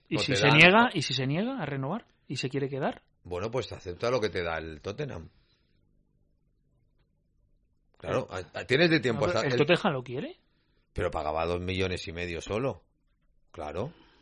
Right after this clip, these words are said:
Speaker 2: Nosotros
Speaker 1: Ah, claro, pero no es lo mismo dos
Speaker 2: Claro,
Speaker 1: millones que
Speaker 2: quería,
Speaker 1: seis, ¿no?
Speaker 2: primero eran dos y medio que parecía que aceptábamos, pero luego llega Perarnau y se cambia todo, es lo que decíamos,
Speaker 1: Eso es
Speaker 2: tú
Speaker 1: lo mejor, que Perarnau lo conoce
Speaker 2: que
Speaker 1: y
Speaker 2: aún,
Speaker 1: creo
Speaker 2: que hay
Speaker 1: que
Speaker 2: una,
Speaker 1: se, se va a
Speaker 2: que hay una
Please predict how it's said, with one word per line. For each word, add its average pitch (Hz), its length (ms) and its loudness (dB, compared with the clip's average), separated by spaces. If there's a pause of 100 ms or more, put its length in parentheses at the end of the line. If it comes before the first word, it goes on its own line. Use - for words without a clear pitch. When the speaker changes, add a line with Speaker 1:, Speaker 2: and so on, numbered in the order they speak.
(800)
Speaker 2:
Nosotros 139 520 -2
Speaker 1:
Ah, 139 120 -4
claro, 127 280 -2
pero 117 180 -12
no 123 140 -4
es 131 60 -2
lo 131 60 0
mismo 127 240 -2
dos 123 100 -4
Speaker 2:
Claro, 131 200 6
Speaker 1:
millones 117 180 -2
que 110 60 2
Speaker 2:
quería, 127 240 6
Speaker 1:
seis, 135 120 -6
¿no? - 60 -14
Speaker 2:
primero 156 340 4
eran 185 160 6
dos 151 160 0
y 147 60 0
medio 175 240 4
que 143 80 0
parecía 120 400 4
que 151 60 6
aceptábamos, 98 640 -2
pero 104 200 0
luego 156 260 6
llega 123 280 6
Perarnau 160 600 8 (420)
y 113 180 -10
se 104 140 -8
cambia 110 360 0
todo, 160 280 2
es 113 60 -4
lo 135 100 -2
que 156 100 0
decíamos, 143 360 0
Speaker 1:
Eso 175 80 2
es 180 60 4
Speaker 2:
tú - 40 12
Speaker 1:
lo 170 60 12
mejor, 139 380 2
que 123 440 -4
Perarnau 131 440 0
lo 160 100 4
conoce 147 460 -2
Speaker 2:
que - 60 -2
Speaker 1:
y 131 40 2
Speaker 2:
aún, 135 220 4
Speaker 1:
creo - 60 -4
Speaker 2:
que 156 120 6
hay 160 60 8
Speaker 1:
que 175 80 8
Speaker 2:
una, 170 140 8
Speaker 1:
se, - 80 0
se 156 40 2
va 143 80 6
a 147 40 8
Speaker 2:
que 143 60 4
hay - 60 4
una 170 80 12